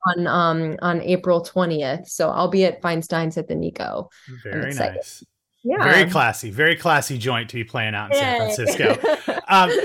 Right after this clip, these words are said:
Speaker 2: I've mentioned Miscast a couple times because that is my favorite event
Speaker 1: Me too.
Speaker 2: every, yeah, like, it ha-, like, for people who love musical theater, which I know you do, like, seeing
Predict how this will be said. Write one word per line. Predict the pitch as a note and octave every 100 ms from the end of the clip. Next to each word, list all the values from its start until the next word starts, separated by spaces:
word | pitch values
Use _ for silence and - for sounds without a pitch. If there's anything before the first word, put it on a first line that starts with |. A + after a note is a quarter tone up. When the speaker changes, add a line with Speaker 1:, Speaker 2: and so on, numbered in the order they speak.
| -
Speaker 2:
I've | - G#3+
mentioned | F#3+ A#3+ G#3+ A3 F3
Miscast | F3+ - D#3+ -
a |
couple | E3
times | D#3+ D3
because | C#3 D3
that | D#3+ F3+
is | D3
my | D3+ C#3+
favorite | - - D3 C3+ C3 C3
event | C3 A#2 A#2+ A#2 - _ _ _ _ -
Speaker 1:
Me | -
too. |
Speaker 2:
every, | A#2 C3 C#3 D3 D3 E3 F3
yeah, | G3 A2+ F#2
like, | F#3+ A3 G3+
it | G#3+
ha-, | F#3 B3
like, | G#3 G3 - - -
for | - A3+ G#3+
people | - A#3 B3+
who | A#3+ G#3+ F#3
love | C#3 C#3 D3 D3
musical | D3 C#3+ D3
theater, | D3+ C3+ C3+
which | C3+ B2+ -
I | C#3
know | C#3+ C#3+
you | C#3 C3
do, | F#3+ A3+ D#3+ D3+
like, | D3 C3+ - - -
seeing | - - G3 G#3 G#3+ G#3 F#3+